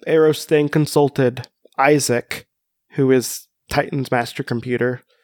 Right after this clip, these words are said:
for the most suitable planet for his needs and temperament, and they recommended Earth. So he went to Earth. So he visited the only people he knew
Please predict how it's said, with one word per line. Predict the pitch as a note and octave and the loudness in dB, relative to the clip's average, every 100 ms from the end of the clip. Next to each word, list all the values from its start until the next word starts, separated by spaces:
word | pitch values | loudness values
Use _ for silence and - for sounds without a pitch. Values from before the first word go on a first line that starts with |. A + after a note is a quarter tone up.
| _ _ - | _ _ -2
for | D#3 | 2
the | C#3+ | 4
most | D3 C#3+ | 2 2
suitable | D#3+ C3+ C3 | 2 2 -2
planet | - B2+ B2+ D3+ - | 0 0 0 -2 -4
for | C#3+ B2+ | -2 -2
his | B2 A#2 | -2 -2
needs | A#2+ B2 C3+ C3 | -2 -2 -2 -4
and | A#2 A2 | -6 -6
temperament, | - B2+ D3+ F#3 - - _ _ _ _ - | -6 -4 -4 -6 -8 -20 _ _ _ _ -6
and | C#3 D3 D3+ D3+ D3+ | -2 0 2 0 0
they | D#3+ E3+ | -2 -2
recommended | F3+ F3 F#3+ F#3+ G3+ | -4 -4 -2 0 0
Earth. | A#3+ D3 - - _ _ _ _ _ _ _ _ | 0 -2 -4 -20 _ _ _ _ _ _ _ _
So | - B2+ | -4 -2
he | A#2+ C3 | 0 0
went | B2+ B2+ | 0 -2
to | |
Earth. | B2 A#2+ - - _ _ _ _ | -2 -4 -8 -20 _ _ _ _
So | - E3 | -2 0
he | D3+ | 0
visited | D3+ D#3 D3 C#3 | 0 0 2 2
the | C3+ | 4
only | C3 | 2
people | B2+ C3+ B2 | 0 -2 -2
he | B2 | 0
knew | A2+ A#2 | 0 -2